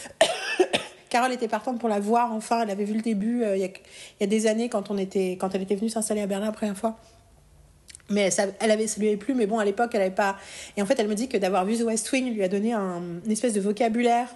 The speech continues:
notamment visuel, qui fait qu'elle, qu'elle absorbe Studio sixty différemment.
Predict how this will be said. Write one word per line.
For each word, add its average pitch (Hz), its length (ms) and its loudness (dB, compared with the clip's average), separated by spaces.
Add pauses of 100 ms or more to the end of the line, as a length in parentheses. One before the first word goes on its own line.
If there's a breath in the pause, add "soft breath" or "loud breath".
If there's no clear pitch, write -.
notamment 208 340 0
visuel, 226 440 2 (360 loud breath)
qui 226 100 -4
fait 240 160 0
qu'elle, 208 280 0 (840)
qu'elle 214 220 2
absorbe 226 540 0 (200)
Studio 226 280 2
sixty 226 300 -2
différemment. 220 560 2